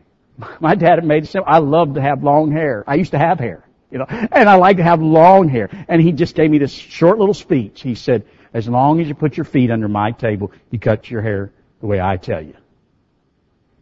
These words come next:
Guess who got a haircut? I've always loved to eat. A-, and so it's just that principle that I'm in my Father's home,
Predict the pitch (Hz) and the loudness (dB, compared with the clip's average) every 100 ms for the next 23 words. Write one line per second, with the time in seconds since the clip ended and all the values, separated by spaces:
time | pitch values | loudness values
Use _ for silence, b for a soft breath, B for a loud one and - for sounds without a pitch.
0 | _ _ _ _ - 123 - 110 98 87 | _ _ _ _ -6 -6 -4 -8 -8 -10
1 | 80 104 104 87 - _ b b b b | -10 -10 -10 -18 -20 _ b b b b
2 | b b 156 170 175 170 185 135 117 131 | b b 0 0 4 6 6 4 0 -2
3 | 120 110 139 127 95 - - - B 190 | -2 -4 -6 -6 -6 -2 2 2 B 0
4 | 240 302 233 - 262 233 220 247 226 220 | 2 6 4 6 6 6 6 4 4 4
5 | - - 247 320 311 285 208 190 196 - | 2 2 4 4 4 6 6 8 4 2
6 | 190 185 214 277 269 233 214 233 214 220 | -4 4 6 8 8 8 6 8 8 8
7 | 208 180 226 262 262 | 8 6 6 6 6